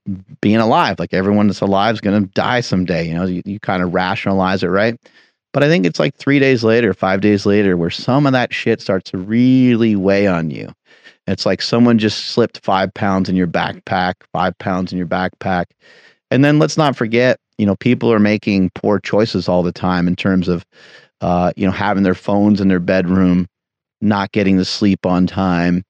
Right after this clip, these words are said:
just kinda not doing some of the shit that you should be doing when you're supposed to do it. And so then you fall a little behind.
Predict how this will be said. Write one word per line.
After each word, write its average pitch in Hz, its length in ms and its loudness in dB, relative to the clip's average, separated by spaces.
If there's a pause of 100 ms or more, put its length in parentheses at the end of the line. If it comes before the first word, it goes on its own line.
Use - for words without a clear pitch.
(140)
just 147 120 -6
kinda 139 260 0
not 104 360 0
doing 107 280 2
some 107 180 0
of 101 60 2
the 90 80 -2
shit - 340 -2
that - 140 -8
you 92 100 -10
should 101 240 -4
be 95 100 -4
doing 98 480 2 (520)
when 101 180 2
you're 101 80 2
supposed 104 500 -2
to 101 80 0
do 98 300 2
it. 98 180 2 (160)
And 101 180 -4
so 117 160 -2
then 110 200 2
you 107 80 2
fall 113 360 2
a 110 60 2
little 110 180 2
behind. 101 680 0